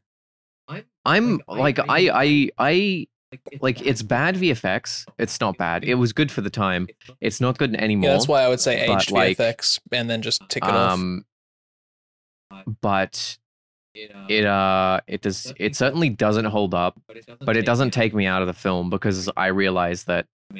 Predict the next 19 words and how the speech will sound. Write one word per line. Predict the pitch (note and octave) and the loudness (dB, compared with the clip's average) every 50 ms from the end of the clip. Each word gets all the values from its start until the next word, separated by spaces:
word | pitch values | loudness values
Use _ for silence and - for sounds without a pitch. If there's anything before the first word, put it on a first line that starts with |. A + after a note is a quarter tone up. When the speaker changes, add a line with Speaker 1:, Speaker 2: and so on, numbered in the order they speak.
| F#2+ - _ - | -18 -12 _ -2
Speaker 1:
The | G#2 | 0
Matrix | G2 F#2+ F#2+ F#2 - G2+ F2+ - - | 2 2 0 0 -2 -4 -4 -4 -4
is | F#2 E2+ | -6 -4
just | - - F#2+ F2+ - - | -2 -2 -2 -2 -2 -2
an | F#2 F2 | -2 -2
anime | F2 F2 F2 E2+ F2 E2+ F2 F2 | -2 -2 -2 -2 -2 -4 -4 -4
movie, | F2 F2 F2 F2+ F2 F2 F2 G2 - _ _ _ _ _ _ - | -4 -6 -6 -4 -6 -6 -6 -8 -12 _ _ _ _ _ _ -4
Speaker 2:
I | D#3 | -2
love | D#3 E3 F3+ E3+ | 2 2 2 2
Speaker 1:
but | D3+ - | 2 2
Speaker 2:
it. | F2+ | 2
Speaker 1:
with | F#2+ F2+ - | 0 0 0
Speaker 2:
I | - F#2+ | 0 0
Speaker 1:
real | F#2 F2 | 2 2
Speaker 2:
love | D#2+ C#2 - | 2 2 2
Speaker 1:
people | - A#2 A#2 F#2 | 0 0 0 0
in | F2 E2+ | 0 0
it. | F2 F2 - | 0 0 0
Speaker 2:
anime. | A2 A2 A2+ B2 A#2+ | 0 -2 -4 -6 -8